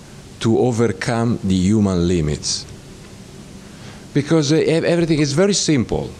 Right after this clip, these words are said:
For centuries, we have been, uh, struggling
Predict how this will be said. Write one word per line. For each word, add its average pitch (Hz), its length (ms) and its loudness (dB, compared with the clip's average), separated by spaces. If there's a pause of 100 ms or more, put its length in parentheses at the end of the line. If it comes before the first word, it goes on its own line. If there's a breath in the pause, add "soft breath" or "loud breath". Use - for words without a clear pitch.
(680 loud breath)
For 160 680 2
centuries, 110 1000 0 (640 loud breath)
we 135 200 4
have 127 200 2
been, 131 320 2
uh, 113 240 0
struggling 104 920 0